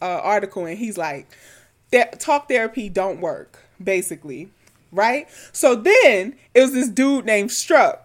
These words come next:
right? And he assembled, like, this research army, um, because all of Eisnick's research was only based on, like, uh, Freudian therapists. Like, so he studied twenty-four therapists,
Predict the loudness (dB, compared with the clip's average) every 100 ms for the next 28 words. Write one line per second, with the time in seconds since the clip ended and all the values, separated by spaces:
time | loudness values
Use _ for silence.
0 | -4 0 0 -2 -6 _ _ -4 0 0
1 | 2 2 4 2 0 -2 -2 0 -2 0
2 | -2 -2 0 0 0 -2 -6 -4 -6 -2
3 | -2 -2 -4 -6 -4 -4 -8 -12 -14 -18
4 | -20 -20 _ _ 0 0 0 0 2 0
5 | 0 0 0 2 0 -2 -2 -2 -2 -6
6 | -6 -6 -4 -4 -4 -6 -8 -10 -4 -4
7 | -4 -6 -2 -2 -4 -6 -8 -8 -10 -14
8 | _ -8 -8 -8 -8 -6 -8 -12 -4 0
9 | 0 -2 -6 -8 -6 -4 -4 -8 -14 -16
10 | -18 -20 _ _ _ -6 -6 -6 -2 0
11 | 0 0 2 2 2 -4 -8 -8 -8 -4
12 | -4 -2 -4 -2 -4 -4 -6 -8